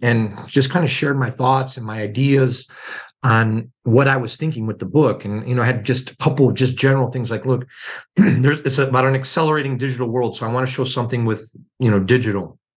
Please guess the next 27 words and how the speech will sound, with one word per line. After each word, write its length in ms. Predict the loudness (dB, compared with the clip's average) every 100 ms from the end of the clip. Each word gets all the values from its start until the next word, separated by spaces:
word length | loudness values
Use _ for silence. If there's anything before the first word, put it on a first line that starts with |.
| _ _ _ _ _ _ _ _ _ 0
There's 160 | 2 2
about, 340 | 2 0 -2
it's, 120 | -6
there's 340 | -6 -2 0 2
about 300 | 2 0 -2
connection, 640 | 0 0 0 -4 -8 -8 -2
right? 180 | 0 2
So 140 | 2
I 40 |
want 120 | 4 4
to 40 |
make 120 | 2
sure 160 | 0 -2
that 100 | -2
there's 160 | -4
something 460 | -2 -2 -2 -2 -2 -6 -20 -4
that's 160 | 0 2
showing, 540 | 4 4 4 2 -2 -2
you 140 | -2
know, 100 | -2
connection." 640 | 0 2 2 0 -4 -6 -10 -16 -12 -10 -10 -12 -18 _ _ _
The, 300 | 4 6 6
the, 640 | 2 0 4 4 4 0 0
the 160 | 2
work 460 | 4 4 4 4 -2
is 140 | -8
capitalized. 920 | -6 -4 -4 -2 -2 0 0 -2 -4